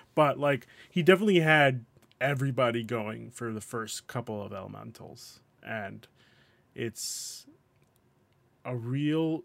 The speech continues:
interesting way. Like, Christian just opened up my brain into the possibilities of him possibly coming back. Oh my God, I would love nothing more than Jake Gyllenhaal being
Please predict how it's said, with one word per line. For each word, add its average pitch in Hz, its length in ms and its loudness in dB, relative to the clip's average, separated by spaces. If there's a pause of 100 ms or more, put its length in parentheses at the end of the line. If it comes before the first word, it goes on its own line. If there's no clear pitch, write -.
(120)
interesting 139 760 -6
way. 113 220 -4
Like, 110 260 -8 (200)
Christian - 340 -10
just 113 260 -10
opened 120 260 -8
up 110 120 -10
my 110 220 -10 (360)
brain 101 460 -14
into 104 240 -16
the 92 100 -16
possibilities 98 920 -14
of 92 160 -18
him 107 320 -10 (180)
possibly 104 640 -16
coming 110 300 -14
back. 101 260 -18 (400)
Oh 107 60 -10
my 95 200 -12
God, 95 260 -14
I 101 80 -12
would 110 200 -12
love 101 160 -14 (140)
nothing 107 440 -12
more 95 320 -16 (380)
than 107 140 -8
Jake 101 340 -12
Gyllenhaal 101 580 -12 (200)
being 110 260 -10